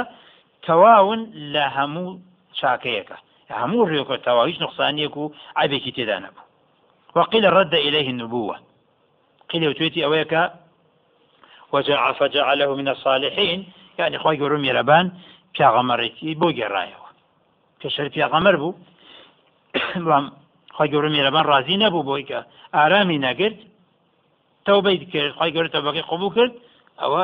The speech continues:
پلەکەی بۆ گەڕانەوە. قيل وشفعه في نفسه وفي قومه. تا خوای گەورە و میرەبان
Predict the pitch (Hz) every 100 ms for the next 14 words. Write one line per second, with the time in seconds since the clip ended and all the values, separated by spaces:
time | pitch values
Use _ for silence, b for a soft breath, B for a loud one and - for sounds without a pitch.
0 | - - 143 131 135 127 107 90 87 90
1 | - _ _ _ _ _ _ _ _ _
2 | _ - 175 107 - - _ _ _ _
3 | b b b b 160 165 180 170 202 175
4 | 240 196 190 190 208 226 226 - 147 175
5 | 220 _ _ _ _ _ _ _ _ 175
6 | 226 220 226 233 180 139 120 - _ _
7 | _ _ - 180 170 185 170 180 165 160
8 | 170 165